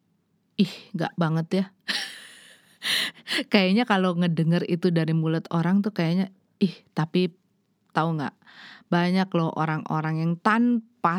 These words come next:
sadar, tanpa sadar mengalami hal seperti ini. Dan kadang-kadang tanpa disadari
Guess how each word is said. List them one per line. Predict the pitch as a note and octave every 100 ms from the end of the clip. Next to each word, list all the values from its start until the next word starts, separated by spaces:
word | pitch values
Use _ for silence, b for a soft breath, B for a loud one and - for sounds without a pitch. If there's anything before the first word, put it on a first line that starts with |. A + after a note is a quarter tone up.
| F3+
sadar, | F#3 E3 D3 B2+ B2+ F3+ _ b b b b b b b b _ _ _ -
tanpa | B3+ B3 B3+
sadar | A#3 B3 C#4+ D#4
mengalami | A#3+ F3+ E3+ E3+ E3+
hal | F3 D#3+
seperti | E3+ E3 E3 E3+ D#3+ F3
ini. | D3+ D3+
Dan | D3 E3+ F#3+
kadang-kadang | F#3 F#3 F#3 F#3 A#3+ C4
tanpa | G3 F3+ E3+
disadari | E3 E3+ E3+ E3 E3+ E3+ E3 D3